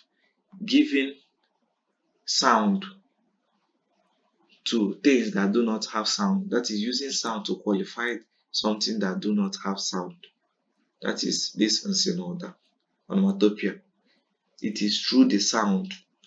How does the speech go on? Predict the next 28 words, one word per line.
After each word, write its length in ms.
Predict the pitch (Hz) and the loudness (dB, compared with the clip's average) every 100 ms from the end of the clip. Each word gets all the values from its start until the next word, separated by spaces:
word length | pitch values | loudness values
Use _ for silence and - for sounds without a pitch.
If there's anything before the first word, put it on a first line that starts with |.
| _ _ | _ _
that 200 | 95 95 | -8 -2
you 80 | 104 | 2
understand 440 | 98 95 - 107 | 4 2 0 0
the 60 | 104 | 2
meaning 260 | 98 101 95 | 2 2 2
of 120 | 87 | -2
the 120 | 87 | -4
word. 340 | 95 95 87 - _ _ _ _ _ _ _ _ _ _ - | -2 -4 -6 -14 _ _ _ _ _ _ _ _ _ _ 2
The 80 | |
word 380 | 110 127 131 101 - - | 6 8 8 4 0 -6
do 120 | 117 | -6
not 200 | 113 104 - | -2 -4 -4
have 140 | 104 98 | -6 -6
sound, 380 | - 95 87 - - | -6 -6 -8 -16 -20
but 340 | - 101 - - | -8 -8 -6 -8
it 200 | - - | -6 -6
is 160 | 95 - - _ _ _ | -4 -4 -4 _ _ _
described 680 | - 95 - 113 104 95 - - | -2 0 0 2 2 2 -2 -8
or 260 | 98 90 | -4 -2
explained 640 | 101 - - 107 104 104 - _ _ | -4 -4 0 2 2 0 -12 _ _
using 360 | - 101 101 101 - | 2 2 2 -4 -6
sound. 480 | - - 92 92 85 - _ _ _ _ - | -4 -2 -2 -4 -12 -20 _ _ _ _ 0
For 80 | 104 | 2
example, 500 | 98 110 127 - 98 - | 4 2 0 -4 -16 -2
"Eze 220 | - 131 127 | 4 6 6
m 80 | 123 | 4
na-enwu 340 | 110 101 101 110 | 2 4 4 2
gbaa." 300 | 101 90 87 | 2 2 -2